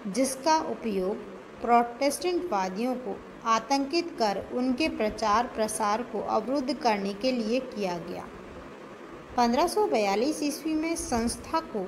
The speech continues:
पोप ने पुनर्जीवित किया।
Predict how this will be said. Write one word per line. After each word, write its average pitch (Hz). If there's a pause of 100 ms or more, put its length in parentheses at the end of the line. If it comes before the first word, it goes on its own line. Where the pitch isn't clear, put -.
(220)
पोप 254
ने 220 (240)
पुनर्जीवित 208
किया। 262